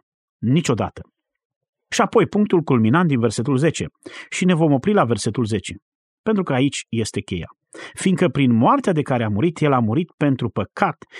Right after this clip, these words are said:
odată pentru totdeauna, iar prin viața pe care o trăiește, trăiește pentru Dumnezeu.”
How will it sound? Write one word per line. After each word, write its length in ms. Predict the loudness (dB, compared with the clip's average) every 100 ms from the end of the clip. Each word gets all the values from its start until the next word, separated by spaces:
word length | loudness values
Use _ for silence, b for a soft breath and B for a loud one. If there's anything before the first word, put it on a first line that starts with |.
| B B
odată 520 | -4 -2 0 0 0
pentru 280 | -2 -2 -2
totdeauna, 560 | -4 -2 0 0 0 -2 B B
iar 280 | 2 2
prin 260 | 2 2 0
viața 380 | 2 0 2 0
pe 120 | 0
care 140 | 0
o 40 | 0
trăiește, 340 | 0 -2 -2
trăiește 480 | -4 -2 0 -2 -4
pentru 280 | -4 -4 -6
Dumnezeu.” 540 | -6 -8 -10 -14 -20